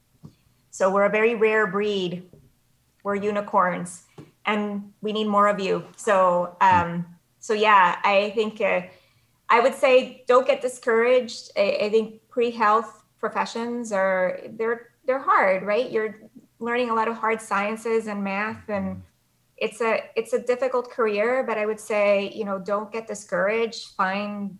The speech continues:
Speaker 1: good mentors. There's few of us, but look,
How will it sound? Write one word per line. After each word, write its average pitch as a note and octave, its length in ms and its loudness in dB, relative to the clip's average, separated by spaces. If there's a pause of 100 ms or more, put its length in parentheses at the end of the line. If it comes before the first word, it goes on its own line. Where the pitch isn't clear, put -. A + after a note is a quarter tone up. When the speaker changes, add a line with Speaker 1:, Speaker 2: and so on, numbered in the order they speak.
(100)
Speaker 1:
good G3+ 200 -4
mentors. A3 800 -2 (640)
There's B3 240 4
few D4 260 4
of A#3+ 80 2
us, A3 340 2
but A3 220 2
look, B3+ 320 -2